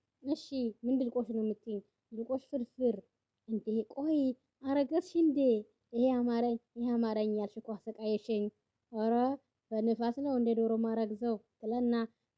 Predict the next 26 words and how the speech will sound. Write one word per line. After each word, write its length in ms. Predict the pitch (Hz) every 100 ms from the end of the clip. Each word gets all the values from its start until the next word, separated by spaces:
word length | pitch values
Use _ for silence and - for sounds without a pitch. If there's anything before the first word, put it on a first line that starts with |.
| -
ክብሩ 220 | 214 202 214 214 _
"እ፣ 140 | 202 208 220 220 220 220 220 _ -
ድግነት 460 | 196 214 220 240 240
ምናልባት 480 | 240 226 202 196 202
ሳናቅ 280 | 214 214 226
የሚገባ 340 | 202 214 208 208
ሰው 160 | 233
ካለ 360 | 220 208 202 202 202 - _ _ 240
የት 200 | 262 262
ገደል 320 | 233 220 220
ነው 100 | 220
የሚገባው?" 360 | 214 208 220 220
ብላ 160 | 208 214
ሰኒም 360 | 220 214 208 226 226 _ _ -
ትቀልድበታለች። 960 | 220 220 202 202 202 208 214 202 208 - _ _ _
"ያው 200 | 208 233 311
በዩ 240 | 269 247 220 196 _ -
በነገራችን 720 | 226 262 247 254 254 - 254
ላይ 160 | 240 220 _ _ -
አንቺን 300 | 214 247 233
ያገባ 340 | 226 220 226 226
ማለት 320 | 220 220 262 - _ _ _ _ 226
እንደውም 420 | 202 208 214 202 - -
ገደል 320 | 208 214 208 202
ነው 140 | 196 196
የሚወረወረው።" 760 | 196 190 190 185 185 190 185